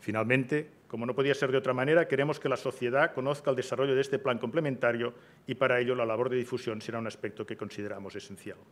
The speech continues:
Este plan complementario, actualmente dotado con unos treinta y dos millones de euros, permitirá realizar acciones que deseamos tengan el máximo impacto,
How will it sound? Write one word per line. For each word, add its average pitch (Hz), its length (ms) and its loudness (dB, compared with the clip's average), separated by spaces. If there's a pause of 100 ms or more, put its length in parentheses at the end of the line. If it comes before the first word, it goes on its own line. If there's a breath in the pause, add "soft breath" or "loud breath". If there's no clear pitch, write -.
(1080 loud breath)
Este 135 240 0
plan 156 220 4
complementario, 147 580 2
actualmente 135 440 0
dotado 123 380 2
con 113 120 -4
unos 120 160 -4
treinta 117 260 -6
y 113 40 -2
dos 123 200 -4
millones 117 320 -4
de 110 80 -2
euros, 135 360 0 (380 loud breath)
permitirá 120 420 4
realizar 147 360 2
acciones 139 420 0
que 131 80 -6
deseamos 131 480 0
tengan 156 280 0
el 127 80 0
máximo 131 320 -4
impacto, 120 520 -4